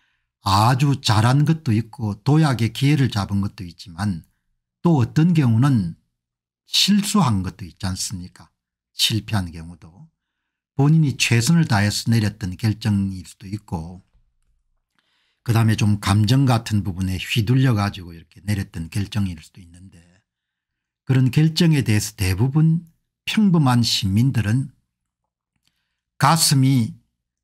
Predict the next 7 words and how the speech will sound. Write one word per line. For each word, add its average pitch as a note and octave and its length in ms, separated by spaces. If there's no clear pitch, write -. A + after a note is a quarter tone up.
저미도록 D#3 680
아프지만 A2+ 760
받아들이지 A#2 600
않습니까? E2 520
그거를 F#2 340
본인 A#2 380
책임으로. G#2 600